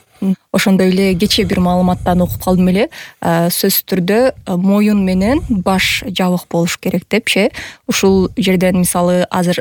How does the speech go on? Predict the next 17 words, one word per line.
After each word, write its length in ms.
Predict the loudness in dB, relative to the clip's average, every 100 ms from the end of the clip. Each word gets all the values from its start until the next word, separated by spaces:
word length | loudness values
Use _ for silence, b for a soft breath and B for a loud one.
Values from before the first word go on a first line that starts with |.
| -4
э, 180 | -4 -2
шапкасыз 680 | -2 0 0 0 0 0 -2
ки-, 140 | -6 -6
э, 220 | -2 0
жүргөндөр 460 | 2 2 2 2 2
дагы 240 | 0 0
бар, 260 | 2 2 2
э? 180 | 0 0
Шапка, 360 | -2 -2 -2
баш 200 | 0 0
кийим 240 | 0 0 2
кийбей, 440 | 0 2 0 0 B B B -6
ушул 200 | 0 2
боюнча 340 | 4 2 2
дагы 460 | 0 -2 -2 -2 -4
токтоло 380 | -4 -2 0 0
кетсеңиз. 520 | -2 -2 -2 -2